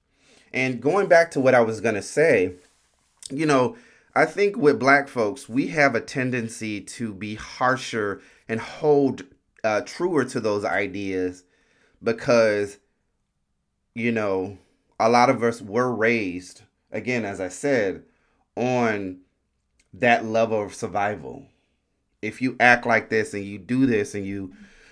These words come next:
you do these things and you go to school, you get a job, you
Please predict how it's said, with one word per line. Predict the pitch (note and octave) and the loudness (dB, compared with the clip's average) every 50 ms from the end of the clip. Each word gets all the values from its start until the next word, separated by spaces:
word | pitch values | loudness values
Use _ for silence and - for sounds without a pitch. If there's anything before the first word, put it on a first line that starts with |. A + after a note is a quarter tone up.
| - - _ _ _ _ _ G#3 - - - - - - - - - - - | -20 -20 _ _ _ _ _ -20 -20 -20 -18 -18 -18 -18 -18 -18 -18 -16 -10
you | A2+ A2 A2+ | -6 -6 -4
do | - - B2 C3 | -2 0 0 2
these | A#2+ B2 A#2+ A#2 A#2+ - | 2 2 2 2 0 -2
things | - A#2+ A2+ A2+ A2 G#2 G#2 G2 F#2+ F2 G2 | -2 0 0 0 0 -2 -4 -6 -8 -8 -8
and | G2+ F#2+ F#2+ | -6 -6 -6
you | F#2 G2+ G2+ G2+ G2+ G2+ G2+ F#2 F2 D#2+ | -6 -6 -6 -6 -6 -8 -8 -10 -10 -4
go | - A#2 B2 B2+ | 0 0 0 2
to | B2 C3+ | 0 -2
school, | C3+ - - - A#2 A#2+ A#2 A2 G#2 F2 - - - - - _ _ _ _ _ _ _ _ _ _ _ _ _ _ _ _ _ _ _ _ | -4 -6 -10 -6 -4 -2 -2 -2 -4 -6 -8 -10 -16 -20 -20 _ _ _ _ _ _ _ _ _ _ _ _ _ _ _ _ _ _ _ _
you | F#2 F#2+ G#2 | -14 -14 -14
get | F2+ E2 F#2+ B2 C3 A#2+ | -10 -4 0 0 2 2
a | A#2+ | 0
job, | - F#2+ A2 A2 A2 G#2+ G2+ F2+ D#2+ C#2 A#1 A#1 A#1+ - - - - - _ _ _ _ _ _ _ _ _ _ _ - | 0 0 2 4 4 4 4 2 0 -2 -4 -8 -10 -12 -16 -20 -20 -20 _ _ _ _ _ _ _ _ _ _ _ -20
you | F2+ E2 | -20 -20